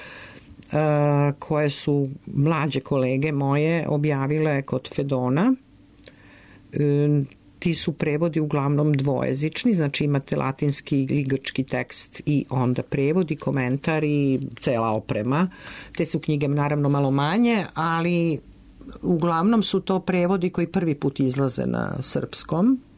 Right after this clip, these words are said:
pošto, nažalost, nema baš mnogo prevoda antičkih pisaca. I ono što ima, mislim, čast izuzecima, ima ih nešto, ali nedovoljno, e, a i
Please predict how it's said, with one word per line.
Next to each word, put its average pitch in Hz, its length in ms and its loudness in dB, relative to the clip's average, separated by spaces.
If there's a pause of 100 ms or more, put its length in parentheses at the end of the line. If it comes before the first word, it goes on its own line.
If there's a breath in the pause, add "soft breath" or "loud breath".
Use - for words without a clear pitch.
(220)
pošto, 139 460 -2 (240)
nažalost, 135 720 0
nema 135 280 2
baš 123 220 -4
mnogo 117 220 -2
prevoda 120 560 -2
antičkih - 680 -8 (600 loud breath)
pisaca. - 640 -4 (1600 loud breath)
I 254 220 4
ono 247 260 4
što - 280 0
ima, 254 640 4 (540 loud breath)
mislim, 147 360 0
čast 202 300 -2
izuzecima, 165 600 0
ima 185 200 4
ih 139 180 -2
nešto, 127 460 -2
ali 160 260 2
nedovoljno, 175 880 2 (160)
e, - 120 -4 (380)
a 170 160 0
i 185 140 4